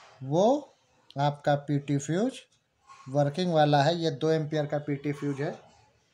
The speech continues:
इस पीटी फ्यूज में एक रेड कलर का ऊपर नाब लगा होता है, जब आप ऊपर से देखेंगे एक रेड कलर का ऐसे नाब रहता है।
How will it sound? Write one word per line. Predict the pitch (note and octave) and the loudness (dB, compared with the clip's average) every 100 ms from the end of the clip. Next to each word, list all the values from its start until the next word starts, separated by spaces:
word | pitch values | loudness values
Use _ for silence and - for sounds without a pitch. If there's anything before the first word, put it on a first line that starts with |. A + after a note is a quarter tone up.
| _ - - - - _ _ | _ -20 -20 -20 -20 _ _
इस | F3+ F#3 - | -4 -4 0
पीटी | F#3 F3 G#3 | 0 2 -2
फ्यूज | G3 G3+ G#3 G3+ | 0 2 2 2
में | G3 G3 | 0 0
एक | G3+ F3+ D3 C#3+ | 0 -2 -4 0
रेड | F3+ F#3 | 0 2
कलर | F3+ F3 | 2 2
का | E3+ F3 | 4 2
ऊपर | D3+ F3+ | 4 2
नाब | E3 E3 F3+ | 6 4 4
लगा | E3+ D3 C3+ | 2 2 0
होता | C3 - D3+ | -2 0 0
है, | |
जब | D3+ D3 D3+ | 0 2 2
आप | D3 D3+ | 2 -2
ऊपर | C#3+ E3+ | 0 0
से | D#3+ | 0
देखेंगे | C#3+ C3+ D3 D3+ | -2 -2 -2 -2
एक | D3 | -2
रेड | C3+ D3 | -2 -2
कलर | C#3+ C#3+ C#3 | 0 0 2
का | D3 | 0
ऐसे | C#3 D3 | 0 -2
नाब | C#3 D3+ D3 | 2 2 0
रहता | B2 B2+ | -2 -2
है। | D3 | -2